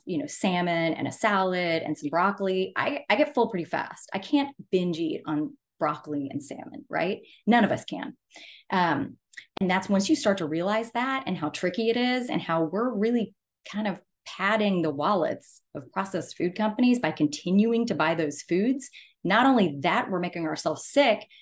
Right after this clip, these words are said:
And then on the back end, we're padding the wallets of the pharmaceutical companies. That was super motivating for me as well.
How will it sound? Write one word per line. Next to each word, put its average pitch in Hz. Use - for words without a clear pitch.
And 202
then 208
on 202
the -
back 285
end, 185
we're 190
padding 190
the 170
wallets -
of 190
the 180
pharmaceutical 233
companies. 320
That 302
was 185
super 180
motivating 151
for -
me -
as -
well. -